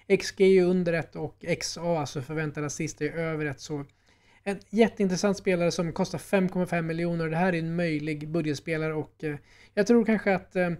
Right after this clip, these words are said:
när man tittar mot sitt frikortslag lite längre fram i tretton eller fjorton, eh, om man har sparat frikortet, så är det kanske en spelare man, eh, siktar på att ta in som sin andra forward eller till och med sin tredje forward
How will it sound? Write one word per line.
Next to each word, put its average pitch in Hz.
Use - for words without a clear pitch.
när 185
man 185
tittar 190
mot 175
sitt 180
frikortslag 185
lite 165
längre 160
fram 185
i 151
tretton 170
eller 156
fjorton, 170
eh, 165
om 170
man 165
har 156
sparat 165
frikortet, 160
så 180
är 170
det 170
kanske 165
en 151
spelare 151
man, 147
eh, 147
siktar 202
på 196
att 190
ta 190
in 190
som 175
sin -
andra 165
forward 156
eller 156
till 156
och 151
med 143
sin 139
tredje 151
forward 139